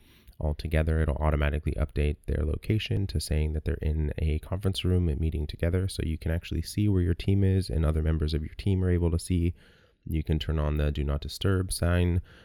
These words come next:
essentially, that you would have outside your office if you were physically there, so that they know that you're in a meeting or that you're busy or you're on the phone, so they don't trying to reach out to you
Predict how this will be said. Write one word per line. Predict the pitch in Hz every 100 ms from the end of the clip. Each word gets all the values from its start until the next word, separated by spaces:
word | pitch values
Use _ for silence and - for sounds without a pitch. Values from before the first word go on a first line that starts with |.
| -
essentially, | - - 80 78 73
that | 60
you |
would | 76
have | 73 76
outside | 73 71 69 76
your | -
office | 101 - 107 -
if | -
you |
were | -
physically | - 76 82 - 69
there, | 98 104 101
so | -
that | 73 -
they | 73
know | 73 73
that | 73
you're | 71 64
in | 82
a | 80
meeting | 80 78 80
or | 78
that | 78 -
you're | 67
busy | 85 92 90
or | 85
you're | 76 -
on | 69
the | 82
phone, | - 95 123
so | 131
they | 76
don't | 76 64 67
trying | - 69 76
to | 78 76
reach | 76 -
out | 73
to | - 80
you | 78